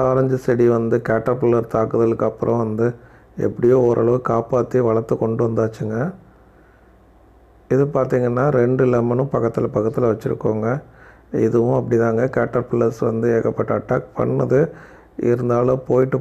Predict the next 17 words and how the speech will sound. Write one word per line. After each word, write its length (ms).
போகுது. 320
அது 180
வண்ணத்து 340
பூச்சியா 300
மாறட்டும்னு 520
விட்டுறதுங்க. 680
இதுவும் 340
விதை 180
போட்டு 260
வளர்ந்ததுனால, 600
குறைஞ்சது 440
மூணுலேருந்து 600
அஞ்சு 240
வருஷம் 360
ஆகும்னு 360
சொல்றாங்க 360
காய்க்கிறதுக்கு. 600